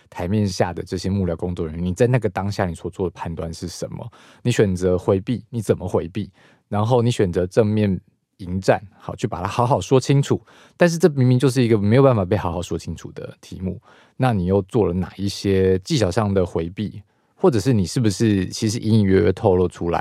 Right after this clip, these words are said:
了一个，其实你有价值观的取向，只是你不能讲。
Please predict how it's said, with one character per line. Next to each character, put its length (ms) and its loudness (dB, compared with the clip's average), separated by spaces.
了 240 -6
一 200 -12
个， 360 -6
其 160 0
实 100 0
你 100 0
有 100 2
价 160 -2
值 120 -8
观 160 -2
的 80 -4
取 200 -12
向， 160 -6
只 100 -12
是 100 -8
你 120 -4
不 100 -8
能 160 -6
讲。 200 -10